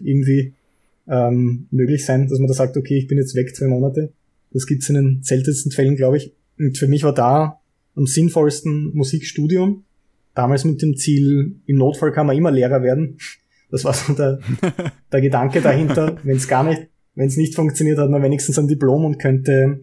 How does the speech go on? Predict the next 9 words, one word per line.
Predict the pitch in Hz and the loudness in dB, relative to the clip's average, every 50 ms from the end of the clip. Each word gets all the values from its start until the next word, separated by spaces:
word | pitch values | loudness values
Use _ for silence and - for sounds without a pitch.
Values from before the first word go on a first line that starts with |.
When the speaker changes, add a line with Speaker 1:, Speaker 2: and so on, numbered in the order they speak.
| - _ | -14 _
Speaker 1:
Konservatorium | - 131 127 127 131 131 131 127 123 135 143 139 139 | -4 -2 0 0 0 0 0 2 2 2 2 2 0
unterrichten | 135 131 135 139 135 135 131 - - 139 | 0 0 0 0 0 0 -2 -4 -4 -2
oder | 120 113 117 117 117 117 120 117 - _ _ _ _ _ _ _ _ _ _ _ | 0 0 0 0 0 0 -2 -6 -10 _ _ _ _ _ _ _ _ _ _ _
Musikschule | - 127 113 - 131 131 - - 131 127 127 127 127 127 - - | -4 -4 -2 -2 -4 -6 -2 -2 0 0 2 0 -2 -4 -8 -8
oder | 127 120 123 | -6 -4 -2
wo | 120 120 120 | -2 -2 -2
auch | 117 | -2
immer. | 117 127 135 139 143 | 0 0 0 0 -2
Speaker 2:
Ja. | 117 113 113 117 - | -4 -6 -6 -8 -8